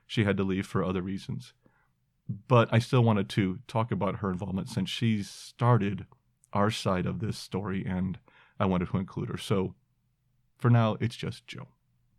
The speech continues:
Anyway, Jill was a listener of the podcast and read my book.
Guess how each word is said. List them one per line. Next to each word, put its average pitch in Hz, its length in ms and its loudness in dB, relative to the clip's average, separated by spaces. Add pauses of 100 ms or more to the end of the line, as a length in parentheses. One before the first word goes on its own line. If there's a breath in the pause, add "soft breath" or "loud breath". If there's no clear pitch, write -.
(120)
Anyway, 98 380 0 (520 soft breath)
Jill 127 180 2
was 180 140 4
a 113 60 6
listener 95 360 4
of 92 60 0
the 90 80 0
podcast 90 680 -2
and 87 220 0
read 95 160 -4
my 98 160 -6
book. - 360 -20